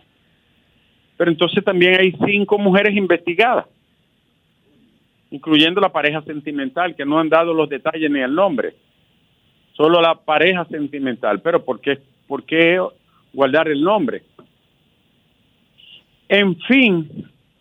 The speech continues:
además de lo triste que ha sido este suceso, está entonces la borrasca, ¿no?, de, de ser el mejor amigo de, del padre del bebé, el que propiciara esta barbarie.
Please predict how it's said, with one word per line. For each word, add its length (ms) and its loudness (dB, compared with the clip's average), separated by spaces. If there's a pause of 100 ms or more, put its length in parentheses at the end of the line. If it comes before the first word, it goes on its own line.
(260)
además 460 2
de 100 2
lo 140 2
triste 460 -4
que 340 2
ha 180 2
sido 320 0
este 340 0
suceso, 640 -2 (920)
está 280 -2
entonces 720 0 (920)
la 140 2
borrasca, 800 0
¿no?, 240 2
de, 220 2
de 300 -8
ser 260 4
el 100 2
mejor 260 2
amigo 520 2
de, 240 -4 (840)
del 180 -4
padre 360 2
del 160 2
bebé, 440 2 (760)
el 140 -10
que 100 -20
propiciara 720 -2
esta 300 -4
barbarie. 800 -2